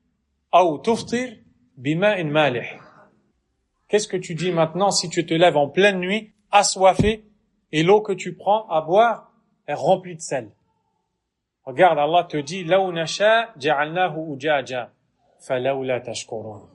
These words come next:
Si on avait voulu, on l'aurait rendu salé. Si seulement vous étiez reconnaissant.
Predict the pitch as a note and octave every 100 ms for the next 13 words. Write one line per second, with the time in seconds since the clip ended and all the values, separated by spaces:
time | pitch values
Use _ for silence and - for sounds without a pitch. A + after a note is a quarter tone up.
0 | - _ _ _ _ _ - F3 F#3 E3+
1 | D3+ D3 D3 F3 F#3+ C#3+ C3+ C3+ B2 C3+
2 | B2+ - C3+ B2 A#2+ - _ _ _ -
3 | D#3+ - D#3 D#3+ D3 B2 B2 A#2+ C3+ A2
4 | A2+ C3 A2+ G#2 -